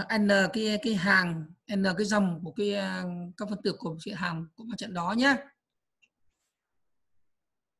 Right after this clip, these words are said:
Để xóa cái bài cũ đi, mình chưa dùng đến nhé. Bây giờ đây, bài tập như này nhé. Đây là cái bài tập là, à, nhập từ bàn phím.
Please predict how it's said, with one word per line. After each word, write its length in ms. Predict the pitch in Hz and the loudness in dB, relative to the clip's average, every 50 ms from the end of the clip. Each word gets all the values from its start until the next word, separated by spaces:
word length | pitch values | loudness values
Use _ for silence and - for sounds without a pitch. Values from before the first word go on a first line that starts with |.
| _ _ _ _ _ _ _ _ _ _ _ _ _ _ _ _ _ _ | _ _ _ _ _ _ _ _ _ _ _ _ _ _ _ _ _ _
Để 140 | - 208 170 | -12 -10 -10
xóa 180 | - 226 220 | -8 -8 -8
cái 140 | 185 185 196 | -8 -6 -4
bài 140 | 196 185 180 - | -4 -6 -6 -6
cũ 140 | - - - | -8 -4 -2
đi, 160 | 214 202 190 - - _ _ _ _ _ _ | -2 -2 -2 -4 -10 _ _ _ _ _ _
mình 140 | - 170 165 | -18 -18 -14
chưa 140 | 151 - 170 | -10 -10 -8
dùng 200 | 170 196 185 196 | -8 -8 -8 -8
đến 180 | 175 180 180 185 | -8 -6 -6 -4
nhé. 220 | 208 226 233 226 220 | -2 -2 -2 -2 -2
Bây 100 | 196 185 | -2 -4
giờ 160 | 185 180 175 175 175 - - _ _ _ _ _ _ _ _ _ _ _ _ _ _ _ _ - | -2 -2 -4 -4 -6 -10 -16 _ _ _ _ _ _ _ _ _ _ _ _ _ _ _ _ -4
đây, 200 | 254 226 214 202 - - - _ _ _ _ _ - | -2 0 0 0 -2 -6 -18 _ _ _ _ _ -12
bài 160 | 240 196 185 | -8 -4 -2
tập 120 | 180 190 180 | -2 0 0
như 100 | 185 202 | 0 0
này 160 | 208 202 196 | 0 0 0
nhé. 240 | 190 214 247 262 226 - - - _ _ _ _ _ _ _ _ _ _ _ _ _ _ _ _ _ _ _ _ _ _ _ _ _ _ _ _ _ _ _ _ _ _ _ _ _ | 2 4 6 4 4 2 -2 -10 _ _ _ _ _ _ _ _ _ _ _ _ _ _ _ _ _ _ _ _ _ _ _ _ _ _ _ _ _ _ _ _ _ _ _ _ _
Đây 100 | - 208 | 0 2
là 80 | 208 208 | 2 2
cái 40 | 214 | 4
bài 120 | 214 208 | 2 2
tập 160 | 208 208 - 190 | 2 2 0 2
là, 360 | 190 190 185 180 180 - - - - - - _ | 0 0 0 0 -2 -4 -10 -18 -20 -20 -20 _
à, 280 | - - 190 185 180 185 | -8 -4 -2 0 2 2
nhập 180 | 190 208 202 - | 2 2 2 0
từ 60 | - 196 | -2 -2
bàn 180 | 202 196 185 | -2 0 0
phím. 260 | - - 208 214 240 | 0 2 4 4 4